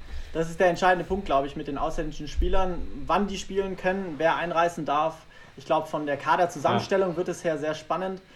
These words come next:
Speaker 1: ähm, wie die, wie die Teams quasi anreisen. Und dementsprechend könnte es da auch schon zu spannenden und unerwarteten Ergebnissen kommen, glaub ich, zum Teil. Aber ich denk auch, dass die Saison wirklich normal losgehen kann erstmal.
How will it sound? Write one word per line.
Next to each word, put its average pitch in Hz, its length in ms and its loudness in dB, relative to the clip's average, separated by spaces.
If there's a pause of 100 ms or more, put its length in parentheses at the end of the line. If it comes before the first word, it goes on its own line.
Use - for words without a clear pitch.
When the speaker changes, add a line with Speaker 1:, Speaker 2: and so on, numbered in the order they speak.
(340)
Speaker 1:
ähm, 147 280 -4
wie 156 120 -8
die, 143 360 -6
wie 139 100 -10
die 139 260 -6
Teams 190 300 -10
quasi 147 260 -2
anreisen. 180 600 2 (460)
Und 143 140 -6
dementsprechend 165 520 0
könnte 180 220 2
es 170 120 0
da 165 180 6
auch 151 180 0
schon 185 300 2
zu 170 420 0 (320)
spannenden 185 580 0
und 170 140 -6
unerwarteten 160 640 -2
Ergebnissen 135 460 -6
kommen, 131 200 -6
glaub 127 180 -4
ich, 123 80 -10
zum 131 140 -8
Teil. 127 300 -8 (380)
Aber 135 160 -4
ich - 120 -6
denk 180 180 2
auch, 175 240 4
dass - 440 -4
die 151 80 -8
Saison 147 420 0
wirklich 156 260 -8
normal 139 400 0
losgehen 170 500 -2
kann 170 260 -6
erstmal. 160 520 -6